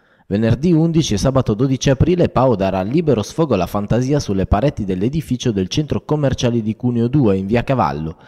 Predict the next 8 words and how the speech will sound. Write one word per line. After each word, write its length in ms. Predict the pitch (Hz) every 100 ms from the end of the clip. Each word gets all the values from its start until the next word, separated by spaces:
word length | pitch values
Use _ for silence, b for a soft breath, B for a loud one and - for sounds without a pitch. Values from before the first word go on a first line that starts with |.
| B B
sede 280 | - 175 165
della 220 | 117 110
Biblioteca 580 | 117 175 160 147 131 120
per 140 | -
ragazzi 440 | 98 107 120 - 117
di 120 | 120
Cuneo 300 | 113 107 104
Sud. 560 | - 113 101 87 90